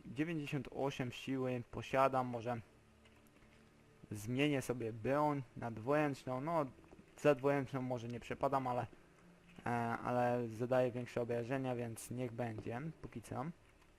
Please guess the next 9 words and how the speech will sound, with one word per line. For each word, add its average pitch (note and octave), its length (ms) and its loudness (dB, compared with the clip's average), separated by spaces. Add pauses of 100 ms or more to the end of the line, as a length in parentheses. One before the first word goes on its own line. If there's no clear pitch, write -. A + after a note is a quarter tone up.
(1040)
Telekinezą, B2+ 680 0
telekinezą A#2+ 680 -4
będę A2 280 -2
szukał A#2+ 320 -4
tutaj A2+ 380 -6 (1900)
kolejne A#2+ 500 0
właśnie, A#2 380 -6 (240)
e, A2+ 240 -6
rzeczy. D3 380 -2